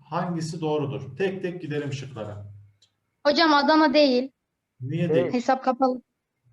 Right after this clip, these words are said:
Speaker 2: Kapalı değil çünkü hesap. Ee,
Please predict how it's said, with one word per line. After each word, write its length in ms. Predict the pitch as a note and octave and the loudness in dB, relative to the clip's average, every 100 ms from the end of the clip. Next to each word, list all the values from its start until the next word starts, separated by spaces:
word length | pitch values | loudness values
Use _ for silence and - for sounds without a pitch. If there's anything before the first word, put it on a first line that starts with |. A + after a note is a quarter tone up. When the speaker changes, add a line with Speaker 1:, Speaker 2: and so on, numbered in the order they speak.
| - - | -10 -2
Speaker 2:
Kapalı 360 | B3+ C4+ C#4+ | 2 4 6
değil 220 | C#4 A#3 A3 | 6 4 0
çünkü 220 | - A#3+ | -4 -2
hesap. 340 | A#3 C4+ C#4+ _ _ _ _ _ _ _ _ _ _ _ B3+ | -2 -6 -10 _ _ _ _ _ _ _ _ _ _ _ 2
Ee, 200 | B3 | 4